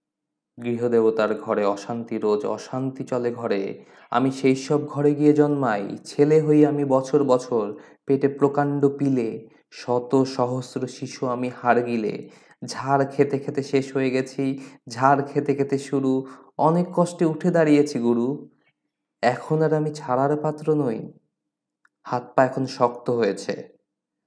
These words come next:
দুবেলা দুমুঠো না পেলে অশান্তি করবই। যদি অশান্তি করি,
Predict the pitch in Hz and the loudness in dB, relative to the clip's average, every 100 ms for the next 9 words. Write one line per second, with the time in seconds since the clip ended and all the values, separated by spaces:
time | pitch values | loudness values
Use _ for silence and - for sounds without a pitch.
0 | _ 123 123 120 120 113 120 127 123 127 | _ 0 4 4 4 2 0 0 -4 -4
1 | 117 117 117 113 113 113 123 123 120 113 | -4 -2 0 2 0 0 -8 -8 -10 -8
2 | 113 107 110 113 - _ _ _ _ _ | -6 -2 -2 -4 -8 _ _ _ _ _
3 | _ _ - 123 120 117 117 - 127 131 | _ _ -4 0 2 2 0 -4 -6 -6
4 | - 127 120 | -2 -2 -2